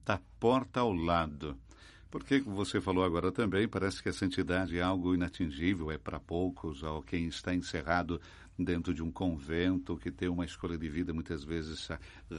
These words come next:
radical. E a gente interpreta também a santidade como, eh, fazer as coisas ordinárias de modo extraordinário.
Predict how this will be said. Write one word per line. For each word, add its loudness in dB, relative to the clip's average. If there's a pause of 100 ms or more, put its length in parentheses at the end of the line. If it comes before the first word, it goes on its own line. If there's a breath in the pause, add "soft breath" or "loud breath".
radical. -2 (680 loud breath)
E -4
a -6
gente 0 (360)
interpreta 0
também 2
a 0
santidade 0
como, 0 (600 loud breath)
eh, -14
fazer 4 (800)
as -8
coisas -2
ordinárias 4
de 2
modo -2
extraordinário. -10